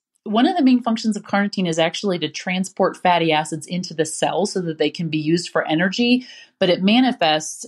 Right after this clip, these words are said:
in, when you're deficient in carnitine, you don't recover from muscle mass workouts as much. And we've had a lot of people say that when they're, they see that they're deficient in carnitine, which is not something that usually people are thinking about. It's not a well-known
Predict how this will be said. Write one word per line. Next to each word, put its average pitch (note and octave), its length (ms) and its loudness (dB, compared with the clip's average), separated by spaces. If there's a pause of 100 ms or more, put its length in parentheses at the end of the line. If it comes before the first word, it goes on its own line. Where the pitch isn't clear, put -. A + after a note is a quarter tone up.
in, E3 480 -6 (120)
when F#3 260 2
you're E3+ 160 2
deficient C#4 460 0
in A3+ 100 4
carnitine, F#3+ 800 0
you F#3 180 0
don't G#3 260 2
recover G3+ 520 0
from F3 480 -2 (180)
muscle F#3+ 400 0
mass A3+ 320 2
workouts B3+ 420 -4
as B3+ 140 -4
much. C4 380 2 (480)
And F#3 240 2 (100)
we've G3+ 240 0
had G#3 240 0
a F#3+ 60 0
lot F3 260 2
of D#3+ 220 -8
people E3 260 -6
say D#3+ 300 0
that D3+ 180 -2
when E3+ 140 -2
they're, D#3 280 2
they E3 200 -2
see B3 240 2
that A#3 80 -2
they're G#3 100 2
deficient F3+ 380 -2
in D#3 40 -6
carnitine, G#3 480 0
which F#3 140 -4
is F3 100 -4
not G#3 200 0
something G#3 260 0
that F3 140 -2
usually E3+ 400 2
people E3+ 360 -2
are D3 100 0
thinking A3 420 0
about. D3+ 480 0
It's - 180 -8
not F#3 140 2
a E3+ 160 0
well-known F3 760 0